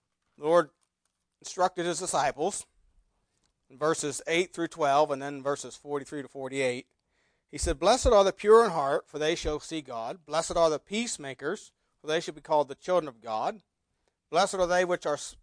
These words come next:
persecuted for righteousness' sake, for theirs is the kingdom of heaven. Blessed are ye, when men shall revile you, and persecute you, and shall say all manner of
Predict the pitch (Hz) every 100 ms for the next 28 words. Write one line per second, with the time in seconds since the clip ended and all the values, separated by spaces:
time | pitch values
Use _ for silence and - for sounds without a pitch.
0 | _ 202 220 160 156 131 143 151 175 160
1 | 151 - 131 135 - 127 143 160 131 139
2 | - 165 135 117 110 110 135 _ _ _
3 | _ _ 143 202 240 240 247 233 214 151
4 | 104 _ _ _ _ 135 139 165 214 233
5 | 233 190 127 107 107 131 131 175 190 196
6 | 202 160 135 131 - 131 160 151 175 180
7 | 180 180 160